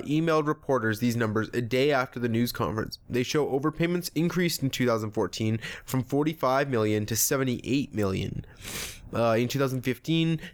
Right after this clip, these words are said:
there was seventy-eight million, two thousand fourteen, seventy-eight point six million, two thousand thirteen, forty-five point two million, and two thousand twelve, fifty-three point eight billion.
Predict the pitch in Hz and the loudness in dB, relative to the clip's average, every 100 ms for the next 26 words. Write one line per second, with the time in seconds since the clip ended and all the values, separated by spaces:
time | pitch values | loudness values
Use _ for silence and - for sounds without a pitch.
0 | - 120 117 - 135 117 - 147 156 147 | -4 0 0 0 -2 -2 -2 -2 -2 0
1 | 147 147 147 143 131 120 107 - 156 120 | 2 2 2 0 0 0 -2 -2 -2 0
2 | 151 143 139 127 123 120 - - - - | -2 0 0 0 2 2 0 -8 -8 -4
3 | - 165 - 160 160 160 156 - - - | -4 -2 0 2 4 2 0 -6 -16 -14
4 | - 147 131 117 - 160 156 170 165 156 | -4 0 0 -2 0 0 0 0 2 0
5 | - 127 117 - 127 117 117 98 - 160 | 0 0 0 0 0 0 -4 -8 -4 0
6 | 151 151 151 147 - - - 123 120 143 | 2 2 2 0 -4 -16 -2 -2 0 0
7 | 131 120 113 - 139 147 - - 147 160 | 0 -2 -4 0 2 2 -2 -4 -2 -2
8 | 151 127 123 123 - 113 - - 113 113 | -2 2 2 0 -2 -2 -2 -2 0 0
9 | - - - - 67 - | -2 -4 -4 -2 -4 -6